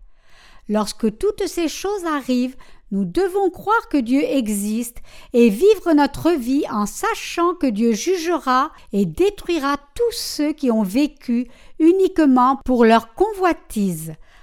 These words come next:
amassant leurs richesses pendant qu'ils étaient en ce monde. Le péché est devenu si répandu dans le monde actuel. Ce monde est trop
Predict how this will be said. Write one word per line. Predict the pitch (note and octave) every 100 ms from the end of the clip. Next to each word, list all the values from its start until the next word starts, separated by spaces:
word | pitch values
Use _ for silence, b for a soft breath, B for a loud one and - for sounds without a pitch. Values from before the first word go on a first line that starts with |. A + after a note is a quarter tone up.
| b
amassant | G#3 A3 A#3 B3 - E4+ G4
leurs | E4+ B3+ B3
richesses | A#3 C#4 - - C4+ D4 -
pendant | C#4+ C#4+ E4+
qu'ils | F#4+ D4 A#3
étaient | C#4 D4 D4 C#4
en |
ce | F#3 G3+
monde. | F#3 G#3 C4 F3+ D#3+ - b b b b
Le | G3 G3
péché | G3 C4 - - E4 F4+
est | C4
devenu | C4+ A#3 C#4 C4 C#4+
si | C4+ - B3
répandu | A3+ D#4 F4+ F#4 F4+ D4 F#4+ G#4
dans | D4+
le | C4
monde | B3+ C4 D4+ -
actuel. | A#3+ A#3 - - F#3 D#3+ E3+ _ b b b
Ce | b - A#3+
monde | A3 A#3+ D4+ D#4
est | A3+ -
trop | - F4+ G#4+